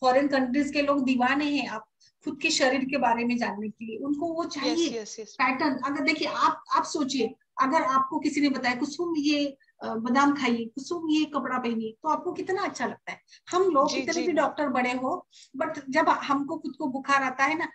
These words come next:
Speaker 1: तो हम किसी के पास चले जाते हैं और वो बोल देता है कि "नहीं, नहीं, कुछ नहीं, रिलैक्स रहिए, बस ये खाइए, अच्छा हो जाएगा।" तो हम पचास टक्के तो हमारा
Speaker 2: यस, यस, मैम।
Speaker 1: बीमारी भाग जाती है।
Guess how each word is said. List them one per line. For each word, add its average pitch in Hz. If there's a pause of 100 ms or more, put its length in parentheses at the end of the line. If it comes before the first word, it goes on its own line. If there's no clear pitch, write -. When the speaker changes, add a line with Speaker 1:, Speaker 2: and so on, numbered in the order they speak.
(220)
Speaker 1:
तो 285
हम 302
किसी -
के 294
पास - (160)
चले 254
जाते 208
हैं 196 (280)
और 277
वो 302
बोल 269
देता 247
है 240
कि 240
"नहीं, 330
नहीं, 285
कुछ 277
नहीं, 240
रिलैक्स 247
रहिए, 220 (240)
बस 262
ये 277
खाइए, 240
अच्छा 247
हो 233
जाएगा।" 214 (300)
तो 330
हम 370
पचास 339
टक्के 370
तो 359
हमारा 311
Speaker 2:
यस, 302
यस, -
मैम। 277
Speaker 1:
बीमारी 302
भाग 311
जाती 311 (120)
है। -